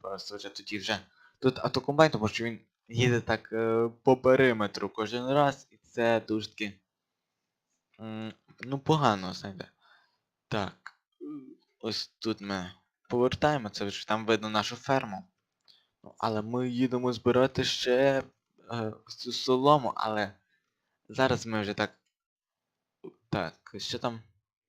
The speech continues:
Алексіон, а чому він зупинився?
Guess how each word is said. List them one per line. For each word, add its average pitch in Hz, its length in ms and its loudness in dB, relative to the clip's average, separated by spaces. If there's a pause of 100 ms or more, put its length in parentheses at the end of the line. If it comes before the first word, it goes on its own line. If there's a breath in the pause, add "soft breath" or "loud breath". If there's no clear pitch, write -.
(320)
Алексіон, 110 720 -4 (220)
а 110 100 -2
чому 107 320 -6
він 98 100 -8
зупинився? 120 640 -4